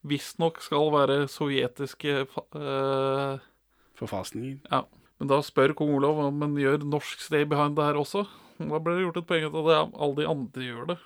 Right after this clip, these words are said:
Speaker 1: Men altså, hele den hvorvidt Stay Behind, eh, gjorde terror eller ikke, virker veldig grøtete, bortsett fra i Italia og Tyrkia. Men det er i det hele tatt veldig uklart.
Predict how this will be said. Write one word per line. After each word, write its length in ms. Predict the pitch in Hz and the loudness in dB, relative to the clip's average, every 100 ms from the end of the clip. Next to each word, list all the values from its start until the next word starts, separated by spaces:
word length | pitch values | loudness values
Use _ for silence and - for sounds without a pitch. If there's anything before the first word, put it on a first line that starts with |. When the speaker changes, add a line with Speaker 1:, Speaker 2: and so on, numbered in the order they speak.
| _ _ - - - | _ _ -20 -20 -6
Speaker 1:
Men 100 | - | 2
altså, 260 | 160 165 165 | 4 4 2
hele 380 | 160 160 127 165 | 4 4 4 4
den 220 | 156 143 | 2 0
hvorvidt 520 | 147 143 139 143 - | 0 0 0 -2 -4
Stay 240 | - 131 123 | -4 0 2
Behind, 600 | 123 135 135 139 139 139 | 4 4 4 2 -2 -4
eh, 560 | 110 131 131 131 131 135 | -2 2 4 4 4 2
gjorde 340 | 143 139 131 | 0 0 -2
terror 360 | - 127 131 131 | 0 -2 0 -2
eller 160 | 131 | -2
ikke, 240 | 131 - 165 | -4 -2 -4
virker 480 | 151 147 - 160 | 0 -2 -2 -8
veldig 320 | 151 143 117 139 | -4 -4 -4 -4
grøtete, 520 | 143 127 - - 160 | 0 -2 -4 -2 -2
bortsett 560 | 151 131 127 - 151 143 | 0 -8 -8 -6 -8 -4
fra 180 | 139 131 | -2 -2
i 340 | - 135 131 131 | -4 -6 -6 -6
Italia 540 | 143 - 120 117 123 | -8 -6 -8 -6 -6
og 140 | 131 | -6
Tyrkia. 340 | - 123 - 127 _ _ _ - | -8 -10 -10 -14 _ _ _ -4
Men 160 | 151 151 | -2 4
det 100 | 156 | 6
er 280 | 143 135 | 8 6
i 80 | 160 | 2
det 80 | 170 | 0
hele 180 | 151 120 | -2 -2
tatt 200 | 135 143 _ - _ _ _ _ _ _ _ - | -4 -6 _ -20 _ _ _ _ _ _ _ 2
veldig 320 | 151 127 131 | 2 4 0
uklart. 380 | 120 - 135 | -2 -4 -6